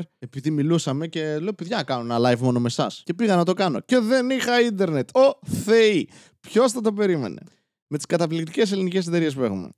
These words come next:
Ναι, δεν είχα, εκείνη τη στιγμή εννοείται δεν είχα ίντερνετ, μετά είχα. Πήρα τηλέφωνο, λέω, "Παιδιά, γιατί δεν έχω ίντερνετ;" "Ε, μα έχετε". "Ε, ναι,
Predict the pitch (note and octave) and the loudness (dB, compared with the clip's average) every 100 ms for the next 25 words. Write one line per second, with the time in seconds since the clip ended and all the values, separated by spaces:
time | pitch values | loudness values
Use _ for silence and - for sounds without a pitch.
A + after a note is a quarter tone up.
0 | _ - A#2 - E3+ F3 F#3+ E3+ E3+ G#3+ | _ -8 -8 -4 -2 -2 -2 -2 -2 -4
1 | - F3 B2+ G#2 G#2 G2+ G#2+ D3+ G3 F#3 | -4 -4 -4 -2 -4 -4 -4 -4 -4 -2
2 | F3+ C3 F#2 - - F3 C3+ C3 B2 D#3+ | -2 -2 -8 -6 0 2 2 2 2 0
3 | G#3 B3+ F3+ F3 E3+ E3 D#3+ G#3 G3+ F#3 | 0 -2 -2 0 0 -2 0 0 0 0
4 | F#3+ F3+ D#3+ D#3+ F#3 G3+ - E3+ F#3 G3+ | -2 0 0 0 0 -2 2 2 4 4
5 | B3+ - - D3+ - - _ _ _ - | 2 0 -6 -8 -10 -18 _ _ _ -4
6 | F#3+ | -2